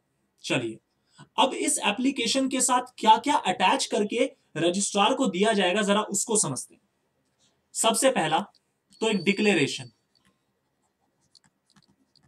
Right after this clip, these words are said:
वो डिक्लेरेशन एक एफिडेविट की फॉर्म में दिया जाएगा।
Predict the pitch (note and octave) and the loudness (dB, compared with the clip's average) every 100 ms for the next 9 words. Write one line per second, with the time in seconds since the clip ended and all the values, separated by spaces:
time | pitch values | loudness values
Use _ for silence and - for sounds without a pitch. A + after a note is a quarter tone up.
0 | _ _ _ _ _ _ - _ _ _ | _ _ _ _ _ _ -20 _ _ _
1 | _ _ _ - G3+ G3+ G#3+ A3+ A3+ A3 | _ _ _ 0 4 4 2 0 2 0
2 | A#3+ - F#3 G#3 G3+ G3+ G#3 F#3 E3+ F#3 | -2 -2 -2 0 2 2 -2 0 0 0
3 | E3 E3+ E3 D3+ C#3+ | 2 2 2 -2 -2